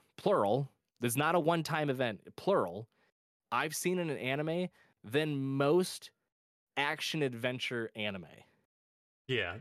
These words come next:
Speaker 2: it's like,
Speaker 1: Like, it, it's,
Speaker 2: those
Speaker 1: it's
Speaker 2: scenes are
Speaker 1: far
Speaker 2: on par with, like, Fate, the Fate action
Speaker 1: Yes,
Speaker 2: scenes.
Speaker 1: y-, they are on par with Fate. They're on par with, like, fucking Demon Slayer, which Ufotable does both Fate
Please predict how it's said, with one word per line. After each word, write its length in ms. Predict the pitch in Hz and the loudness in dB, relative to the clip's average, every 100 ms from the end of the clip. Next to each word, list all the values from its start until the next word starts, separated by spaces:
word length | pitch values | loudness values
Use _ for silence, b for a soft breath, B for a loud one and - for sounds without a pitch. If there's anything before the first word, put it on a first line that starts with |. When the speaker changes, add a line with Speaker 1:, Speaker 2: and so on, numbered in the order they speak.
| - | -2
Speaker 2:
it's 300 | 160 151 - | -2 -2 0
like, 160 | 170 170 | 2 2
Speaker 1:
Like, 0 | |
it, 160 | 196 - | 2 2
it's, 200 | 202 139 | 2 2
Speaker 2:
those 100 | 202 | 2
Speaker 1:
it's 140 | 202 | 2
Speaker 2:
scenes 260 | 196 208 170 | 2 -2 0
are 120 | 196 | 4
Speaker 1:
far 160 | 226 240 | 6 4
Speaker 2:
on 100 | 143 | 0
par 260 | - 143 135 | -2 0 -2
with, 160 | 123 | -2
like, 200 | 113 104 | -2 -2
Fate, 540 | - - - 127 123 - _ | -8 -10 -4 -4 -4 -12 _
the 160 | 135 135 | -4 -4
Fate 400 | - 147 123 - | -2 -2 -2 -2
action 400 | 117 95 - 104 | -2 -2 -4 0
Speaker 1:
Yes, 380 | 226 180 127 127 | 2 2 0 -4
Speaker 2:
scenes. 200 | - - 170 | -8 -8 -6
Speaker 1:
y-, 160 | 160 151 | -6 0
they 140 | 170 | 2
are 220 | 160 214 | 4 4
on 160 | 196 156 | 2 2
par 180 | 160 151 | 2 2
with 140 | 131 | 0
Fate. 320 | - 131 90 127 | -2 -2 -4 -2
They're 200 | 151 165 | 0 2
on 200 | 202 202 | 0 0
par 240 | - 214 | 0 2
with, 160 | 196 196 | 2 0
like, 180 | 175 - | -2 0
fucking 400 | 202 - 185 143 | -2 0 -4 -4
Demon 320 | 139 208 202 | -4 -2 -2
Slayer, 300 | - 120 101 | -2 -2 0
which 240 | 107 - - | -4 -6 -12
Ufotable 640 | 117 113 - 123 135 135 | -10 -6 0 0 2 0
does 260 | 123 131 117 | 2 0 0
both 280 | 120 127 - | 0 0 -2
Fate 320 | - 131 | -2 -2